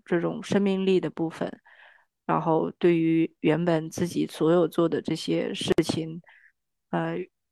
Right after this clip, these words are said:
一开始说，说实话，在那个疫情的时候还是有一些，呃，就是悲观吧，就是还是很悲观，啊，这一切有什么意义？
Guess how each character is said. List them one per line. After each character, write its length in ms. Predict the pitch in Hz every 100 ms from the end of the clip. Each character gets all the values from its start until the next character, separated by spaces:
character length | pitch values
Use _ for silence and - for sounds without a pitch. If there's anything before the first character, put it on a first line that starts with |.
| _ _
一 100 | 196
开 180 | - 196
始 100 | 170
说， 220 | - 220
说 180 | - 214
实 160 | -
话， 200 | 160 180
在 220 | 175 165 156
那 120 | 156
个 80 | 160
疫 100 | 175
情 220 | - 160
的 80 | 160
时 120 | 156
候 80 | 160
还 180 | -
是 180 | 156 170
有 120 | 165 156
一 80 |
些， 360 | 165 - 165 170 - _ _ _ _ _ _
呃， 420 | - 165 170 202 226 _ _ _ _ _ _
就 120 | -
是 360 | 185 170 160 165 _ _ _ _ _ _ _
悲 160 | 233 233
观 300 | 240 220 214
吧， 180 | 180 160
就 100 | 180
是 80 |
还 180 | 180 175
是 100 | 208
很 160 | 196 170
悲 180 | 185 185
观， 240 | 180 185
啊， 200 | 196 233
这 160 | - 254
一 80 | 220
切 240 | - 233
有 100 | 185
什 100 | 180
么 80 | 180
意 340 | 214 240
义？ 80 | 196